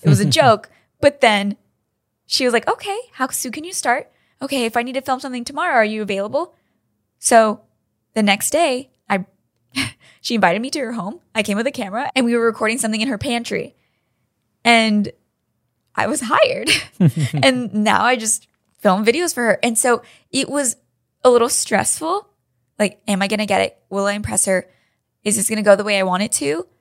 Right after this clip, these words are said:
Speaker 1: And then when I got it, I was just so excited. And it was very affirming to me that, you know, she could see that I am very experienced in this. I know what I'm talking about. I know what I'm doing, and I can do it for her.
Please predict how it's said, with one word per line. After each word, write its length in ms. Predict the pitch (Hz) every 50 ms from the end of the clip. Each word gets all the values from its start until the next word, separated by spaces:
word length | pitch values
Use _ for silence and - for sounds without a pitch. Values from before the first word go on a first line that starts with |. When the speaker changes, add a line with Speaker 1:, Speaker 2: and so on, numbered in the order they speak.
| _ _ _ _ _
Speaker 1:
And 120 | 226 220
then 100 | 226 220
when 80 | 220 214
I 60 | 220
got 300 | 214 220 - 233 277 311
it, 140 | 294 254 - -
I 120 | 233 214
was 180 | 202 208 214 208
just 220 | - 233 220 - -
so 240 | - 208 190 202
excited. 720 | 220 226 - - - - 214 202 190 196 226 262 277 - -
And 300 | - 220 214 202 190 - _ _ _ _ _ _ _ _ _ _ _ _ _ _ _ _ _ _
it 100 | 254 254
was 140 | 247 240 202
very 260 | 208 214 208 226 233
affirming 520 | 220 233 - - 196 185 196 208 214 254 262
to 120 | - 320
me 300 | 294 311 339 381 427 _ _ _ _ _
that, 360 | 240 208 202 190 - - _ _ _ _ _ _ _ _ _
you 100 | - 220
know, 120 | 202 196
she 200 | 220 - - 277
could 180 | 262 277 208 196
see 580 | - - - - 254 254 240 214 214 - - _ _ _ _ _ _ _
that 180 | 214 214 -
I 380 | - 196 190 185 185 196 - - _ _ _ _ _ _ _ _ _ -
am 180 | 220 214 214
very 220 | 208 208 196 196 196
experienced 440 | 190 - - 214 190 190 196 -
in 60 | 226 214
this. 140 | 220 226 -
I 100 | - 208
know 320 | 190 196 208 220 226 240
what 140 | 269 277 262
I'm 160 | 247 240 233
talking 320 | - - 214 208 - 220 220
about. 240 | 226 226 226 -
I 40 | - 190
know 200 | 190 196 214 226
what 100 | 262 269
I'm 100 | 254 226
doing, 240 | 226 226 233 233 233
and 100 | 208 190
I 60 | 185
can 180 | 190 - 196 185
do 140 | 185 220 233
it 100 | 226 -
for 120 | - 196 202
her. 400 | - - - - 87 73 -